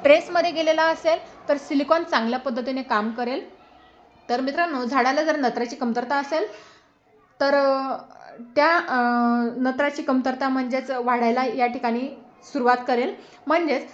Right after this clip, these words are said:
झाडांना मॉइश्चर आवश्यक असते. तर, अ, जे काही उन्हाचं टेम्परेचर वाढलेलं असेल आणि झाडांना मॉइश्चर आवश्यक असेल, तर त्या ठिकाणी झाडाला मॉइश्चर निर्माण करण्याचं काम या ठिकाणी युरिया करेल. तर मित्रांनो, आपण कोणत्या पिकावर याची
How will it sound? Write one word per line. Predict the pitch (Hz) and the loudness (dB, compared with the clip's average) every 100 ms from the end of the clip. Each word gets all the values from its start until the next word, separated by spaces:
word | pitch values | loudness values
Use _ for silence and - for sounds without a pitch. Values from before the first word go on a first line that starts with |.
| - | -8
झाडांना | 254 262 277 311 | 0 0 2 0
मॉइश्चर | 302 240 233 233 311 311 | 0 0 0 0 0 2
आवश्यक | 233 220 226 277 269 - | 2 2 0 -6 -8 -8
असते. | 247 233 - 220 370 - - _ - | -6 -6 -2 -2 -2 -10 -20 _ 0
तर, | 294 320 320 | 4 6 4
अ, | 311 - - 233 226 214 | 2 -2 -4 -2 -2 -2
जे | 285 | -2
काही | 294 311 320 | 2 0 0
उन्हाचं | 262 269 254 311 | 0 0 0 -2
टेम्परेचर | 302 247 240 285 381 | -2 0 0 0 0
वाढलेलं | 349 277 233 233 | 2 2 2 2
असेल | 226 240 262 226 196 - - - | 2 -2 -2 -4 -4 -12 -20 -6
आणि | 240 294 | -2 -2
झाडांना | 294 277 269 302 | -2 -2 0 -2
मॉइश्चर | 262 240 240 - 311 | 0 0 0 0 2
आवश्यक | 254 254 285 254 | 2 0 -4 -8
असेल, | 254 247 | -6 -6
तर | - | -6
त्या | - 277 311 | -4 -2 0
ठिकाणी | 330 285 220 220 | -2 -2 0 0
झाडाला | 220 226 220 262 | 0 2 2 2
मॉइश्चर | 240 214 214 294 | 0 -2 -2 -6
निर्माण | 320 285 247 233 | -4 -4 -2 -2
करण्याचं | 226 214 214 220 | -2 -4 -6 -4
काम | 226 370 - - - 240 | -4 -6 -8 -20 -10 0
या | 240 | 0
ठिकाणी | 247 240 233 240 - | 0 -2 -2 -2 -10
युरिया | 240 247 254 233 | -6 -2 2 2
करेल. | 220 208 196 - - _ | 2 -4 -6 -10 -20 _
तर | 294 | 0
मित्रांनो, | 311 349 415 381 | 0 0 0 0
आपण | 349 - 247 320 | 0 2 2 2
कोणत्या | 320 254 247 320 | 0 -4 -2 -2
पिकावर | 339 285 269 254 262 | -2 -2 0 2 0
याची | 247 240 | -2 -4